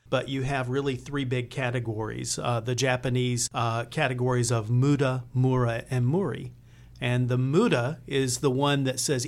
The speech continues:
any activity, this is what you were talking about with value stream mapping, any activity that doesn't add value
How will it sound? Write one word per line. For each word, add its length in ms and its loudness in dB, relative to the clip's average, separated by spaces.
any 400 4
activity, 440 2
this 200 2
is 120 -4
what 160 4
you 120 0
were 80 0
talking 200 0
about 120 -2
with 100 0
value 320 2
stream 380 -4
mapping, 360 -8
any 320 4
activity 840 2
that 380 -6
doesn't 320 0
add 240 0
value 520 -2